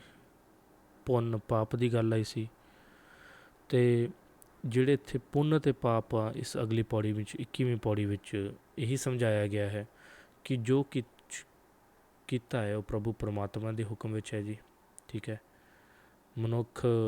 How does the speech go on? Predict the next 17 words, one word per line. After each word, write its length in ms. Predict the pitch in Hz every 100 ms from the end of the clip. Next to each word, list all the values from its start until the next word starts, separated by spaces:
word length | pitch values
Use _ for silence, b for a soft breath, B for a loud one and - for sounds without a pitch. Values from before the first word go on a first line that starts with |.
| 120 -
ਆਪਣੇ 300 | 123 - 110
ਆਪ 120 | 107
ਨੂੰ 120 | 107 104
ਸਿਆਣਾ 420 | - 110 110 120
ਸਮਝਦਾ 400 | - 117 117 110
ਹੈ, 240 | 107 107 110 - -
ਇਹ 100 | 120
ਦਾਅਵਾ 340 | 101 104 131
ਕਰਦਾ 340 | 120 110 107 104
ਹੈ 60 |
ਕਿ 160 | 98 110
ਉਹ 40 |
ਸਭ 180 | 101 107
ਕੁਝ 180 | - 104
ਜਾਣਦਾ 400 | - 101 101 104
ਹੈ 100 | 107
ਜੀ। 180 | 104